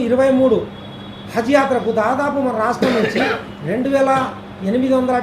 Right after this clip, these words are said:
డెబ్బై మంది హజ్ యాత్రకు వెళ్తే, దానికి పంతొమ్మిది కోట్ల యాభై రెండు లక్షల రూపాయలు విడుదల చేశారన్నమాట. భా-, ప్రప-, భారతదేశ చరిత్రలో ఏ హజ్ కమిటీ కూడా, ఏ రాష్ట్రం కూడా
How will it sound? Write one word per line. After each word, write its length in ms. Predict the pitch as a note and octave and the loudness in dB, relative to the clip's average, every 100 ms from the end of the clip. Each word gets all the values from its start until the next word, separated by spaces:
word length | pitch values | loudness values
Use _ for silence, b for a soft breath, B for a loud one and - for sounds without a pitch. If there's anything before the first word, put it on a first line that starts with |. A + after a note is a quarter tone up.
| F#3+ | -2
డెబ్బై 240 | G#3+ B3 | 0 0
మంది 300 | A#3 A#3+ B3+ D#3 - - | 0 0 -2 -2 -6 -6
హజ్ 140 | G3 B3 | -2 0
యాత్రకు 260 | B3 B3 G#3 | 0 -2 -2
వెళ్తే, 220 | G#3 B3 D4 - - - - F#3+ | 2 4 4 2 -6 -6 -4 0
దానికి 320 | A3+ C#4+ C4+ - | 0 0 -2 -2
పంతొమ్మిది 400 | G#3 C4 D4+ C#4+ | -4 -2 -2 -2
కోట్ల 280 | C4+ C#4 C4+ B3 A3+ | 0 0 2 2 2
యాభై 240 | B3 B3+ | 2 0
రెండు 200 | A#3+ A3 A3 | 0 -2 -4
లక్షల 220 | G#3 G3+ G3+ | -4 -4 -2
రూపాయలు 280 | D4 D#4 C#4 | 0 2 2
విడుదల 260 | B3 B3 G3 | 0 0 0
చేశారన్నమాట. 500 | G3 D#3+ - - - - - - - - - - - | -4 -4 -6 -6 -6 -6 -6 -6 -6 -6 -6 -4 -4
భా-, 180 | - - | -4 -2
ప్రప-, 360 | F#3+ A#3 C4+ A#3+ - - - C#3 | -2 0 0 -2 -4 -6 -6 0
భారతదేశ 520 | G3+ C#4 C#4+ C#4 B3+ B3+ A3 | 2 2 4 4 4 2 0
చరిత్రలో 420 | B3+ B3+ C4 D4+ D#4 - - D#3+ A#3+ | 0 2 4 4 4 -6 -10 -2 2
ఏ 60 | D4+ G3+ | 2 2
హజ్ 180 | A#3 B3+ | -2 -2
కమిటీ 280 | D#4 C#4+ C#4 | 0 0 0
కూడా, 200 | B3 A#3+ | 0 0
ఏ 180 | G#3+ A3+ G3+ F#3 | 2 2 0 0
రాష్ట్రం 340 | C#4 C#4+ C4+ | 0 0 0
కూడా 240 | B3+ A#3+ | 2 2